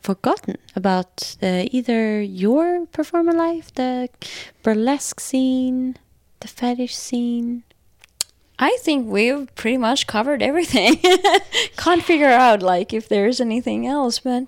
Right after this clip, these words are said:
Speaker 2: yeah, I'm very happy.
Speaker 1: Pure joy to have you on the podcast. What
Speaker 2: Thank
Speaker 1: a true
Speaker 2: you.
Speaker 1: honor for us. And one last question. What's your favorite snack?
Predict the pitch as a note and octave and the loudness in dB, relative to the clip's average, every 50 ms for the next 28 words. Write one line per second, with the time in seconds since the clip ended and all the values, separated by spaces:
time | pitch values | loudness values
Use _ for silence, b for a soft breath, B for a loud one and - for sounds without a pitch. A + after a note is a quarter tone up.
0 | _ - F4 F4 E4+ C4+ G#3 G3+ B3+ D4+ D#4 C#4+ C4+ C#4 A3+ C4 C#4 - - G#3 | _ -4 -2 0 0 0 0 0 0 0 2 2 2 0 0 -6 -8 -6 -6 -6
1 | F#3+ - _ _ _ _ _ _ b b b b b b - - - C4 C4 B3+ | -6 -8 _ _ _ _ _ _ b b b b b b -12 -4 0 2 2 2
2 | B3+ - - - A#3 A#3 A#3 A3+ - - G#3+ G#3 A3 A3 G#3+ G#3+ G#3+ G#3 G3+ G3+ | 2 0 0 0 2 2 0 0 -2 -4 -2 -2 -2 -2 0 0 -2 0 -2 -4
3 | G3+ - - - G#3+ G#3 - - - - F#3+ F#3 - - - - - - - - | -4 -6 -6 -4 -4 -4 -4 -4 -4 -2 -2 -2 -4 -8 -12 -12 -14 -16 -16 -18
4 | _ _ _ - G3+ A3+ A#3 A#3 A#3 A#3 - A#3+ A3 A3+ A3+ A3 A3 A3 G#3+ G#3+ | _ _ _ -2 0 2 2 2 2 0 0 0 2 2 2 2 2 0 -2 0
5 | G#3+ G#3 G3+ - - - - G3 G3 G#3+ A#3+ - - - - - - B B B | 0 -2 -2 -2 -4 -2 0 0 0 0 -2 -6 -10 -10 -12 -14 -16 B B B
6 | B B B B B B B B B - A3 G#3+ G#3+ G3+ - G#3 G3 A3 G#3+ G3+ | B B B B B B B B B 0 2 2 0 -2 -4 -2 0 0 0 0
7 | F#3+ F#3 F3 E3+ - - - - F3 D#3+ - - - - - - F#3 _ _ _ | 0 -2 -4 -4 -6 -8 -6 -6 -6 -6 -6 -8 -8 -10 -10 -12 -18 _ _ _
8 | _ - - _ - - _ - G#3+ A3 G#3 - - - F#3+ F3+ - - F3+ E3+ | _ -20 -20 _ -20 -14 _ 0 0 0 0 0 -2 -2 -2 -2 -2 -2 -2 -2
9 | E3+ - F3 E3 - - - - - - - - - - - - | -2 -2 -6 -8 -6 -6 -6 -4 -4 -6 -6 -8 -14 -16 -16 -16